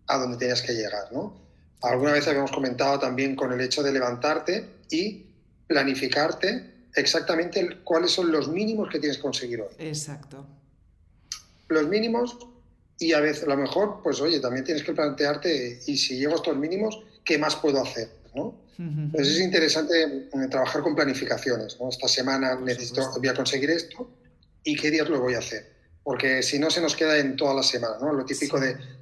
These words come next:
Speaker 1: "Esta semana tengo que acabarme un libro". Bueno,
Speaker 2: Ujú.
Speaker 1: pero es que esta semana es el lunes, pero también es el domingo.
Speaker 2: Sí.
Speaker 1: Y si no me lo puedo meter en la agenda, es posible que no lo haga.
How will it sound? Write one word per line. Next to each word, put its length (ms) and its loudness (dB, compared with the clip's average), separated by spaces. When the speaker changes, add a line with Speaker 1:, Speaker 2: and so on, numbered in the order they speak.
Speaker 1:
"Esta 200 4
semana 420 2
tengo 140 2
que 60 4
acabarme 300 2
un 80 -2
libro". 280 -6
Bueno, 300 2
Speaker 2:
Ujú. 440 -10
Speaker 1:
pero 220 0
es 100 2
que 120 -2
esta 600 -8
semana 360 2
es 160 4
el 100 0
lunes, 280 0
pero 160 0
también 200 0
es 80 -2
el 80 0
domingo. 440 -2
Speaker 2:
Sí. 160 -6
Speaker 1:
Y 40 0
si 120 0
no 120 0
me 80 2
lo 120 2
puedo 180 2
meter 260 -2
en 260 -2
la 60 0
agenda, 500 -2
es 120 -6
posible 320 0
que 80 -2
no 80 0
lo 140 -2
haga. 160 -6